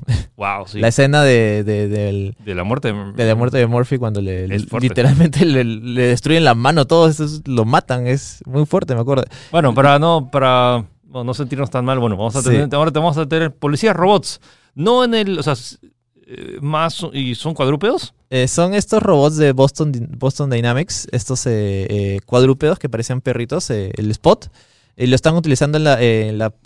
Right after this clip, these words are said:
Speaker 1: en la polic-, en la fuerza policial de Massachusetts. Eh, es curioso porque en realidad lo estaban usando en secreto y no se,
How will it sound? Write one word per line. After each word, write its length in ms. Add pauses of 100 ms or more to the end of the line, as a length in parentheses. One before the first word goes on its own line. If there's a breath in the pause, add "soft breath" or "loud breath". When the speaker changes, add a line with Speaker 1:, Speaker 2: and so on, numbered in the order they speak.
Speaker 1:
en 520
la 240
polic-, 460
en 60
la 60
fuerza 220
policial 360
de 60
Massachusetts. 760 (440 soft breath)
Eh, 240
es 60
curioso 360
porque 200
en 60
realidad 220
lo 80
estaban 240
usando 260
en 60
secreto 640
y 380
no 120
se, 140